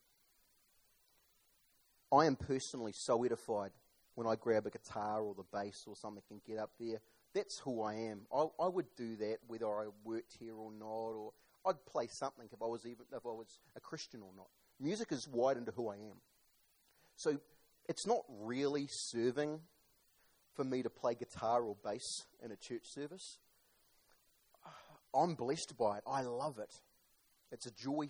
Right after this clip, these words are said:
for me. So in terms of cost, it's about an hour and a half sleep. Sometimes I feel it more than others. But in terms of me wanting to give a gift to my king,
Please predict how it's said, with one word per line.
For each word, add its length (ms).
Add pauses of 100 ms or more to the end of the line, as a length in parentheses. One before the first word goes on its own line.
for 100
me. 160 (600)
So 260 (360)
in 60
terms 260
of 120
cost, 560 (1400)
it's 160
about 220
an 100
hour 140
and 80
a 40
half 220
sleep. 300 (1600)
Sometimes 380
I 60
feel 220
it 60
more 180
than 120
others. 440 (2250)
But 80
in 100 (100)
terms 220
of 120
me 140
wanting 260
to 100
give 280 (760)
a 80
gift 400
to 80
my 140
king, 260